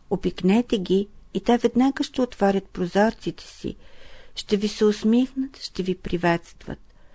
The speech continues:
Ако мразите хората, веднага студът нахълтва в сърцата им, те затварят прозорците си, обличат дебелите си дрехи и не разговарят с вас. Омразата е затвор –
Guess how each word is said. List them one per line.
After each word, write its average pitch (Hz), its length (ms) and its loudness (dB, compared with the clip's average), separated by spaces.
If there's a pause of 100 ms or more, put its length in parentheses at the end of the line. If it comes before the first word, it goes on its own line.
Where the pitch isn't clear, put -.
(360)
Ако 196 240 -4
мразите 285 520 2
хората, 175 540 -4 (160)
веднага 226 500 0
студът 202 440 -4
нахълтва 208 600 -2
в - 40 -6
сърцата 233 640 -2
им, 226 100 -2 (400)
те 277 120 4
затварят 294 560 2
прозорците 240 800 -2
си, - 320 -8
обличат 240 600 -2
дебелите 208 520 0
си - 180 -6
дрехи 190 640 0
и 196 100 -2
не 220 140 4
разговарят 202 720 -2
с - 80 -20
вас. 170 420 -8 (1700)
Омразата 269 640 2
е 294 40 0
затвор – 208 600 0